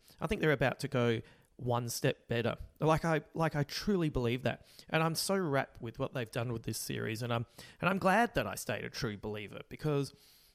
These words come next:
it's been nothing but reward after reward.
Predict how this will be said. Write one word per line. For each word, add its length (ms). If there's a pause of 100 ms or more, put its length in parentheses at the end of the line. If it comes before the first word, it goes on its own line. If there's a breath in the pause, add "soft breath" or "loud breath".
(120)
it's 120
been 380
nothing 300
but 180
reward 520 (320)
after 520 (120)
reward. 600